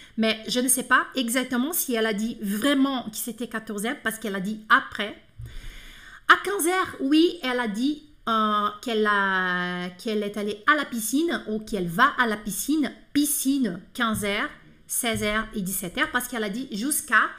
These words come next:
e isso é um negócio legal também, esse jusqu'à é até, tá? Até. Eu vou colocar no vocabulário extra aqui pra vocês.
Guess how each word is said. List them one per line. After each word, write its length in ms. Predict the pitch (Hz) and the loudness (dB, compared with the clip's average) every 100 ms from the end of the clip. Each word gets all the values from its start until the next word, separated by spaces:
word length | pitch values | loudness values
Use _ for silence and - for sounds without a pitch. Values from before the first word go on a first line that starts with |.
| - - | -20 -12
e 160 | 233 294 | -4 -2
isso 240 | - 294 233 | -2 -6 -6
é 80 | |
um 100 | 247 | -4
negócio 380 | 240 233 233 247 | -4 -4 -4 -4
legal 240 | 226 214 226 | -4 -4 -2
também, 260 | 233 233 | -4 -4
esse 180 | 240 233 | -4 -4
jusqu'à 520 | 190 240 - 269 285 | -4 -4 -4 -4 -4
é 160 | 247 - | -4 0
até, 600 | 254 294 - 220 202 - - _ - - _ - | 2 2 -2 -4 -4 -8 -20 _ -20 -20 _ -6
tá? 300 | 190 233 - | 0 0 2
Até. 460 | 240 254 226 196 180 | -2 -2 -4 -4 -4
Eu 80 | 196 | -8
vou 100 | 202 | -6
colocar 260 | 226 226 | -6 -4
no 100 | 220 | -4
vocabulário 600 | 208 240 202 208 202 214 | -6 -6 -6 -2 -2 0
extra 360 | 208 196 196 202 | -2 -2 -6 -12
aqui 120 | 202 | -10
pra 140 | 202 196 | -8 -8
vocês. 540 | 214 - 170 - | -8 -6 -8 -8